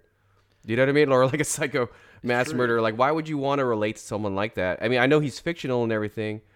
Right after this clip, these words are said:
Speaker 1: but I just feel like, uh, I don't get it. Like, I don't, I don't, like, I, you meet a lot of people. I, I really don't wanna be insensitive to this stuff, but I really wish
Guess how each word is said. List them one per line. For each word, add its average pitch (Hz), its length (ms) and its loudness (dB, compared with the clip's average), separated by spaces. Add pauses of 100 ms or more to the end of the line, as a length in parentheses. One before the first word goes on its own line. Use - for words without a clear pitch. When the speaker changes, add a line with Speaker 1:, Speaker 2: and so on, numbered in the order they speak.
(360)
Speaker 1:
but 104 460 -4 (600)
I 127 120 0
just 147 220 -10
feel 143 200 -4
like, 117 440 -2 (1120)
uh, 95 500 -4 (840)
I 104 120 -6
don't 101 140 -6
get 92 160 -4
it. - 140 -10
Like, 85 280 -8 (540)
I 107 100 -2
don't, 107 140 -6
I 107 80 -4
don't, 104 200 -4 (680)
like, 104 160 -4
I, 104 40 -4
you 123 200 -4
meet 143 160 0
a 135 40 0
lot 127 160 0
of 123 60 -6
people. 127 260 -6
I, 120 160 2
I 143 120 -2
really 180 220 2
don't 180 120 2
wanna 156 140 2
be 131 120 -2
insensitive 110 460 -6
to 104 60 -8
this 98 100 -10
stuff, 107 220 -6
but 101 180 0
I 107 60 2
really 135 360 0
wish 117 720 -4